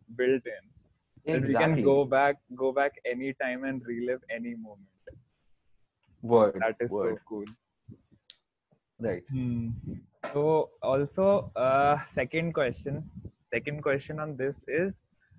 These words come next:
Speaker 1: कि, uh, कॉलेज में या लाइफ में in general हम बहुत सारी चीजें, फेम, रिस्पेक्ट या जो कहते हैं चौड़ पाने के लिए करते थे हम।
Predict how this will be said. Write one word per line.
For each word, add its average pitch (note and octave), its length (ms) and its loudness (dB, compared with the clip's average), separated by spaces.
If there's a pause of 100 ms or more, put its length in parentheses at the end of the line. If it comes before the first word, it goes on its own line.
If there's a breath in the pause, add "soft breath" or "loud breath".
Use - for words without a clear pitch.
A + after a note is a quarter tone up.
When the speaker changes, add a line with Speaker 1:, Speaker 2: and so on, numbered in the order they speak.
(220)
Speaker 1:
कि, G#3 400 -2 (120)
uh, C3 340 0
कॉलेज D#3 440 2
में F3+ 200 0
या F3+ 80 2
लाइफ C#3 380 0
में E3 160 -2
in E3+ 80 0
general C#3+ 400 -2
हम D#3 160 -6
बहुत A#2 260 -6
सारी C#3 240 -6
चीजें, B2+ 580 -6
फेम, A#2+ 920 -2
रिस्पेक्ट A#2+ 680 -4
या B2 380 0 (240)
जो B2+ 100 -8
कहते C3 280 -6
हैं C3+ 80 -8
चौड़ A#2 460 0
पाने B2 420 -6
के B2 80 -8
लिए B2 100 -4
करते A2 300 -8
थे A2+ 140 -12
हम। A2+ 180 -14